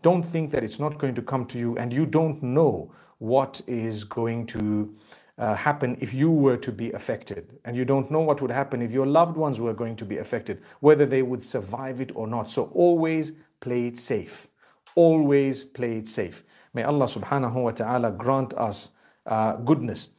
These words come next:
So, uh, those of you who don't want to take any precautions whatsoever, uh, I'd suggest you, you change your mind there,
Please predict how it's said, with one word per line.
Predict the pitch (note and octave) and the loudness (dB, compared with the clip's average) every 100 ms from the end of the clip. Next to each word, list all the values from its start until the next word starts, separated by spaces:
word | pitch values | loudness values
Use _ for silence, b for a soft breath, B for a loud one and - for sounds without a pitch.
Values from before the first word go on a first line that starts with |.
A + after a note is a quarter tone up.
| b b b | b b b
So, | - D#3+ D#3 - | 2 4 4 0
uh, | - - - - - | -8 -10 -10 -8 -8
those | C#3 F3 G3 D#3+ | 4 8 8 6
of | C3+ | 0
you | E3+ E3 | 2 0
who | C3 C#3 B2+ G2 - | 2 0 0 -4 0
don't | D3 E3 E3 A#2+ | 4 4 2 0
want | C3+ C3+ - | -2 -2 -6
to | B2 | -8
take | C#3+ B2+ - | 0 0 0
any | E3 E3 | 2 2
precautions | E3 D3 - C3 - A#2 A2 | 0 -2 4 2 2 -4 0
whatsoever, | C#3+ - A#2+ B2 A2 A2 - b b b - | 0 2 0 0 -2 -4 -6 b b b -6
uh, | A#2+ A#2+ | 0 2
I'd | C3+ C#3 | 0 0
suggest | C3 B2 D3+ D3+ B2+ | -2 0 0 0 -4
you, | B2 A2+ A2 | -2 -4 -6
you | A2+ | -8
change | G#2+ C#3+ C3+ G#2 | -2 0 0 -2
your | A2 | -4
mind | G#2+ C3 C#3 A2 | -2 0 0 0
there, | G#2+ G#2 | -2 -2